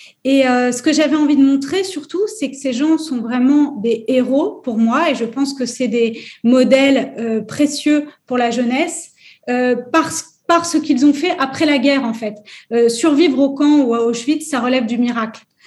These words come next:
Euh, c'est des gens qui ont, qui sont passés entre les mailles de mille filets. Ils, ils étaient faits pour mourir comme tous les autres, en réalité.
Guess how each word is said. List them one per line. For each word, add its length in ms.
Euh, 100
c'est 220
des 140
gens 320
qui 300
ont, 720
qui 120
sont 180
passés 260
entre 240
les 100
mailles 260
de 100
mille 320
filets. 540
Ils, 320
ils 140
étaient 200
faits 360
pour 160
mourir 480
comme 240
tous 140
les 220
autres, 320
en 80
réalité. 640